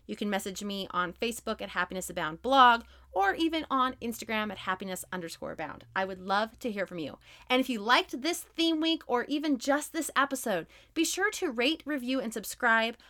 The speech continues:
on Apple Podcasts. You can leave a review on Apple Podcasts or Facebook,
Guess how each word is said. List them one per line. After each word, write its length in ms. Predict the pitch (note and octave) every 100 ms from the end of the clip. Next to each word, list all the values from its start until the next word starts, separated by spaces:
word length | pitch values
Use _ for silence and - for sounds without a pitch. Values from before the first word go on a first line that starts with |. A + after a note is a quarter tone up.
| -
on 240 | G#3+ G3+ G3+ -
Apple 260 | D4 D4+
Podcasts. 680 | C#4+ C4 C4 C4 B3+ A#3+ -
You 100 | A3
can 140 | G#3+
leave 180 | G#3+ A3
a 60 | G#3+
review 480 | G3+ G3+ G#3+ G3+ -
on 160 | F3 -
Apple 240 | F#4 F4+
Podcasts 680 | E4+ E4 - D4+ D4+ - - -
or 400 | C#4 D#4 D#4 D#4
Facebook, 580 | - C4+ - F#4+ G4+